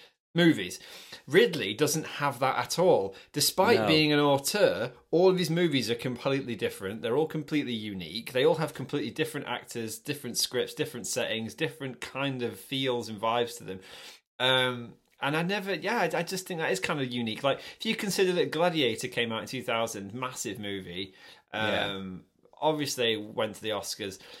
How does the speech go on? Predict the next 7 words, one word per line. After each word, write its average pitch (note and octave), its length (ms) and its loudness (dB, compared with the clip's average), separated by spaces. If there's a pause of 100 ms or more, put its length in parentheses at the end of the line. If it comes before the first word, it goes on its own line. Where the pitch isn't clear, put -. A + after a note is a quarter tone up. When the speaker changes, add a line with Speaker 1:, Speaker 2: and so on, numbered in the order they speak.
(180)
Speaker 1:
Hannibal F3 420 0
the B2 100 -2
year B2+ 200 6
after. C#3 360 2
I F#3+ 180 0
love G#3 240 0
Hannibal. G#2 480 -2